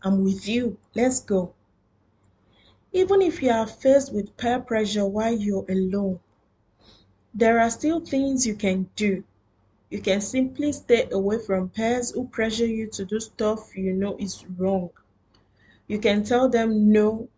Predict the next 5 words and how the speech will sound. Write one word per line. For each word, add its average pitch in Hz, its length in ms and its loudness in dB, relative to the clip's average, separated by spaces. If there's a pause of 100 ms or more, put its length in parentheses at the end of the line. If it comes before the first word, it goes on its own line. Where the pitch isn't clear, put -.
and 202 420 0 (380)
immediately, 220 840 0 (200)
please, 196 420 -2 (400)
walk 196 520 0
away. 175 300 -8